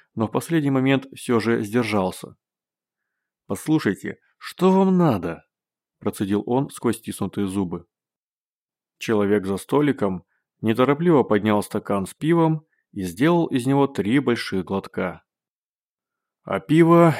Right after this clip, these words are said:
и в самом деле неплохое», констатировал он, поставив стакан на место и с наслаждением чмокнув губами. «Вот и пейте свое пиво», сдавленным полушепотом посоветовал ему Чейд.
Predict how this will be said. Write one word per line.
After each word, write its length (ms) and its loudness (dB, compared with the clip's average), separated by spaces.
и 80 -2
в 80 -2
самом 400 2
деле 300 4
неплохое», 760 0
констатировал 720 -2
он, 300 0
поставив 440 2
стакан 400 -2
на 80 -4
место 540 -2
и 80 -8
с 80 -8
наслаждением 640 -2
чмокнув 500 -6
губами. 560 -4
«Вот 360 0
и 140 -4
пейте 520 2
свое 400 0
пиво», 640 -4
сдавленным 540 -2
полушепотом 720 -2
посоветовал 560 -2
ему 200 0
Чейд. 420 -8